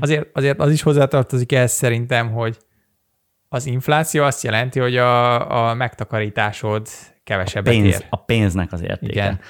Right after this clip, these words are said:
Speaker 2: Az infláció, ezért mondom, hogy a fogyasztói kosár amúgy definíciója szerint ezt jelenti, tehát, hogy a fogyasztói kosár egy bizonyos termékcsoportnak az értéke hogyan változik évről évre.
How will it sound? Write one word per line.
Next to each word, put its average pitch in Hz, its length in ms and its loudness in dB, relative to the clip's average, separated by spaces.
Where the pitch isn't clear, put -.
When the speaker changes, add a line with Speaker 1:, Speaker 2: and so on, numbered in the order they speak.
Speaker 2:
Az 101 120 0
infláció, 131 560 2
ezért 107 220 4
mondom, 104 180 4
hogy 98 140 4
a 92 80 4
fogyasztói 101 480 2
kosár 104 340 2
amúgy 98 380 0
definíciója 120 680 4
szerint 104 300 0
ezt 104 180 0
jelenti, 87 460 2
tehát, 95 180 -2
hogy 95 120 2
a 98 60 2
fogyasztói 101 540 2
kosár 110 640 0
egy 92 160 0
bizonyos 98 640 2
termékcsoportnak 90 920 0
az 85 100 -8
értéke 98 400 -2
hogyan 104 280 2
változik 98 560 -4
évről 85 360 -2
évre. - 340 -10